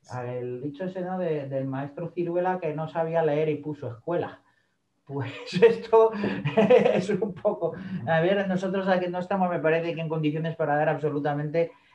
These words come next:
lecciones a nadie, ¿no? En fin, pues, eh, nada, esto es fuegos de artificio, lo de, lo de siempre, ¿no? O sea, la democracia que nos hemos dado y la modélica transición y, y todas estas cosas, ¿no? Pues,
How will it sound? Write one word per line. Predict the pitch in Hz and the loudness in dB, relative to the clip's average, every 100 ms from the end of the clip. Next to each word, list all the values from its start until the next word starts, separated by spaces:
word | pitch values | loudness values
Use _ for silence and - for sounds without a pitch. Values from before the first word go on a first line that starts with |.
| - | -6
lecciones | 156 151 139 151 156 160 | -2 0 -2 -4 -6 -6
a | 127 | -4
nadie, | 131 135 113 107 | -2 -2 -4 -6
¿no? | 123 160 - _ - | -10 -12 -18 _ -20
En | 113 | -14
fin, | 131 110 107 - | -10 -10 -14 -20
pues, | - 87 92 98 104 107 _ _ _ _ _ _ | -20 -16 -12 -12 -12 -16 _ _ _ _ _ _
eh, | 113 117 117 | -6 -6 -4
nada, | 151 143 151 135 | -4 -2 -2 -2
esto | 135 147 | -4 -6
es | 143 143 143 | -2 -2 -4
fuegos | 143 139 131 131 | -8 -6 -4 -4
de | 127 | -6
artificio, | 117 139 208 196 160 170 165 | -8 -6 -4 -4 -2 0 0
lo | 143 | 0
de, | 123 135 | -4 -4
lo | 139 | -4
de | 127 | -4
siempre, | - 208 170 123 | -4 -6 -4 -8
¿no? | 135 185 | -8 -10
O | - | -12
sea, | - 123 113 101 107 - | -14 -12 -10 -10 -12 -10
la | 131 135 | -6 -4
democracia | 143 143 196 190 196 | -2 -2 -2 0 0
que | 175 | 0
nos | 143 139 | 0 -2
hemos | 139 131 120 | -2 -2 4
dado | 233 226 196 202 202 - - - | 4 6 4 2 0 -6 -20 -12
y | 165 165 156 151 151 143 | -4 0 2 4 4 4
la | 139 135 135 135 | 4 4 4 2
modélica | 135 147 151 151 143 | 0 2 0 0 0
transición | 135 123 135 135 139 143 | -2 -4 -8 -4 -4 -2
y, | 127 120 117 | -4 -6 -8
y | 139 | -10
todas | 139 131 120 120 | -4 -4 -6 -10
estas | 113 107 - | -14 -16 -18
cosas, | - - _ | -20 -20 _
¿no? | 120 - _ | -20 -20 _
Pues, | _ _ | _ _